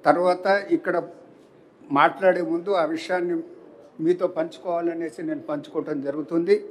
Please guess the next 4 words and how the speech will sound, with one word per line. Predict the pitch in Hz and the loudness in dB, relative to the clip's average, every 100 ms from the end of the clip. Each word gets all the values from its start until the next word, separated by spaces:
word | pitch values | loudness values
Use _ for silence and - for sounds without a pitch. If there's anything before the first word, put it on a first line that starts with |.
| - - - _ _ - - - - - - _ _ _ _ _ _ _ _ _ _ - _ _ _ _ _ _ _ _ _ _ - _ - - _ _ _ _ _ - | -16 -18 -20 _ _ -20 -20 -20 -20 -20 -20 _ _ _ _ _ _ _ _ _ _ -20 _ _ _ _ _ _ _ _ _ _ -20 _ -20 -20 _ _ _ _ _ -4
ఇప్పుడు | 160 180 175 165 156 - - - | -2 0 0 0 -2 -10 -20 -14
ఇప్పటికే | 135 185 175 185 | -6 -4 -2 2
ఆలస్యమైంది | 139 170 190 175 170 165 | 2 2 0 2 2 2
కాబట్టి | 165 160 156 196 190 - | 2 2 0 0 0 -2